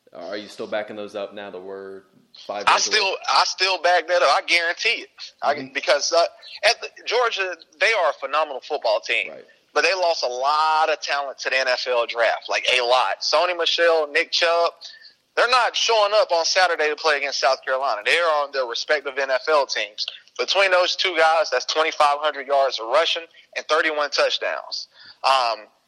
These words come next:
Speaker 2: Holyfield and, and, and Swift, they're great running backs, but I don't think they're gonna be prepared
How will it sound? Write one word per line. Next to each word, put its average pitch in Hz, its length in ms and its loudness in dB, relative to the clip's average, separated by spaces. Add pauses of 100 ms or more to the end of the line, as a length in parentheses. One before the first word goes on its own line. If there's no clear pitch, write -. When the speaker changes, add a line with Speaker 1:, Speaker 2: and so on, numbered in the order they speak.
Speaker 2:
Holyfield 185 800 2 (120)
and, 131 300 -2 (140)
and, 127 280 -6 (100)
and 123 160 0
Swift, 202 720 0 (500)
they're 143 280 0
great 143 280 0
running 190 300 0
backs, 190 480 0 (140)
but 131 160 2
I 143 80 4
don't 175 200 -2
think 170 180 -2
they're 147 120 2
gonna 147 180 0
be 139 100 -2
prepared 156 680 0